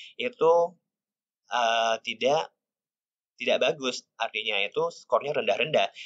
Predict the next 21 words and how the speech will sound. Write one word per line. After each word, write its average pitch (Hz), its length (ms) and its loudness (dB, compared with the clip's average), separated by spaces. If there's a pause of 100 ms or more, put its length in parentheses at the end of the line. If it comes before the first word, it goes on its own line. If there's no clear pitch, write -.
(100)
Tapi 135 240 0
kemudian, 120 640 2 (320)
eh, 107 160 2
beberapa 107 480 2
hari 139 240 0
kemudian 117 480 -2
dia 110 80 2
mencoba 143 480 0
menilai 120 400 0
kembali, 101 320 -2
tapi 113 240 0
kok 143 160 -2
skornya 151 320 -2
bisa 117 240 -4
tinggi. 101 320 -12 (160)
Ini 131 240 -4
yang 123 80 -4
dikatakan 104 480 -2
dengan 107 240 -6
rater 107 320 -2
reliability. 95 640 -12